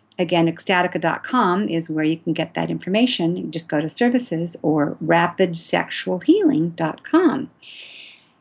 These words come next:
So this process I wanted to walk you through, um, it's called, it's, it's a talk to your body experience. So this is, now I wanna say, if you have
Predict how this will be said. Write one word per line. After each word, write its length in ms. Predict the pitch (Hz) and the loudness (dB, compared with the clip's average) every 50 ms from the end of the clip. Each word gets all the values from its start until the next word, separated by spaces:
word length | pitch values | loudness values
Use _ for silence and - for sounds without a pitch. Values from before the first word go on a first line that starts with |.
| _ _ | _ _
So 580 | - - - 294 285 277 277 277 262 240 - - _ _ _ _ _ _ _ _ _ _ _ _ | -12 2 6 8 10 10 10 10 10 8 4 -2 _ _ _ _ _ _ _ _ _ _ _ _
this 220 | 208 - 294 294 | 6 6 6 6
process 460 | - - - 311 320 330 320 269 - 262 | 6 0 2 4 4 4 4 2 2 2
I 40 | |
wanted 280 | 214 202 214 202 202 190 | 2 4 2 2 2 2
to 60 | 190 | 0
walk 420 | 170 160 185 175 175 175 175 - - | -2 0 0 0 0 0 -2 -8 -14
you 60 | 165 | -14
through, 580 | 165 - - - 180 170 156 151 147 151 - - - | -16 -12 -4 -2 0 2 2 2 0 -2 -6 -6 -4
um, 440 | 185 185 180 175 165 - - - - - _ _ - - _ _ _ _ _ _ _ _ _ _ _ _ _ _ _ _ _ _ _ _ _ _ _ _ _ _ _ _ _ _ _ _ _ _ _ _ _ | -2 0 0 0 0 -2 -2 -4 -6 -10 _ _ -16 -16 _ _ _ _ _ _ _ _ _ _ _ _ _ _ _ _ _ _ _ _ _ _ _ _ _ _ _ _ _ _ _ _ _ _ _ _ _
it's 240 | - 247 247 247 - | 6 6 6 6 4
called, 460 | - - 240 277 269 262 254 254 240 | -2 0 4 6 6 8 6 6 6
it's, 120 | 240 233 233 | 4 2 2
it's 220 | 226 220 - - | 0 0 0 -2
a 60 | - | -4
talk 440 | - - - - 277 - 349 349 - | -4 -6 -4 0 0 0 0 0 2
to 100 | - 302 | 4 6
your 140 | 269 262 226 | 6 6 4
body 560 | 170 165 165 156 160 160 180 180 175 160 156 | 4 2 2 2 2 2 2 2 2 2 2
experience. 960 | 151 - - - - _ - 85 - - - - - - - - - - - _ _ _ _ _ _ _ _ _ _ _ _ _ _ _ _ | 0 -4 -8 -18 -18 _ -10 -10 -8 -8 -8 -10 -10 -14 -18 -20 -20 -20 -20 _ _ _ _ _ _ _ _ _ _ _ _ _ _ _ _
So 580 | - - - - 277 262 254 254 247 - - - _ _ _ _ | -20 -18 -2 2 4 6 6 6 4 2 -2 -8 _ _ _ _
this 400 | 202 196 240 330 392 - - 370 | -4 2 2 2 2 2 2 2
is, 260 | 349 277 247 - - - _ _ | 2 2 2 -2 -12 -20 _ _
now 240 | - 240 240 226 220 | 4 4 6 6 4
I 120 | - 220 | 4 2
wanna 200 | 240 254 294 277 | 4 6 6 4
say, 340 | 262 262 - 247 208 190 - - | 4 2 0 0 0 0 0 -2
if 240 | 202 202 - - - | -6 -6 -4 -2 -2
you 80 | 349 | -2
have 500 | 370 - - 330 277 247 233 233 226 208 | -2 -2 -4 -2 0 0 0 0 -2 -6